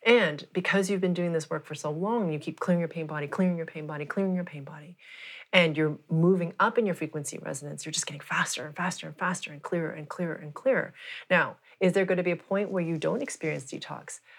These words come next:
Speaker 2: Um, my feeling is, just from my experience, you do still, at least at my level, and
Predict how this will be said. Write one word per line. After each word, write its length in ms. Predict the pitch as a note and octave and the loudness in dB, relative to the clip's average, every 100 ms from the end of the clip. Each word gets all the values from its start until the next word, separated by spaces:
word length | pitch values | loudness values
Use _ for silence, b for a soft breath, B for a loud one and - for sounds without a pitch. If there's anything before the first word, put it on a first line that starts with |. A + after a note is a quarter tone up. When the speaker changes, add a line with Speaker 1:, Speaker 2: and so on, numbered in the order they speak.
| B - | B -2
Speaker 2:
Um, 520 | D3+ D3 C#3+ D3 - _ _ | 0 0 -2 -8 -12 _ _
my 220 | F3 E3+ A#3+ | 0 0 2
feeling 320 | G#3+ E3+ D3 | 0 0 0
is, 300 | C#3+ D3 - - | -4 -4 -8 -10
just 180 | D#3 - | -10 -10
from 200 | - D#3+ | -10 -4
my 160 | G3 | 0
experience, 640 | B3 - - D3 C#3+ C#3+ - B B B | 0 -2 -8 -6 -6 -8 -12 B B B
you 140 | G#3 G3+ | 0 2
do 220 | B3+ B3 | 2 0
still, 380 | - G3 F#3 - - | 0 2 0 -2 -4
at 80 | F3+ | 0
least 200 | B3 G#3+ | 2 4
at 60 | |
my 120 | E3 C3+ | 2 0
level, 340 | B2+ D#3 B3+ _ - | -2 -6 -8 _ -6
and 220 | E3 - | -4 -4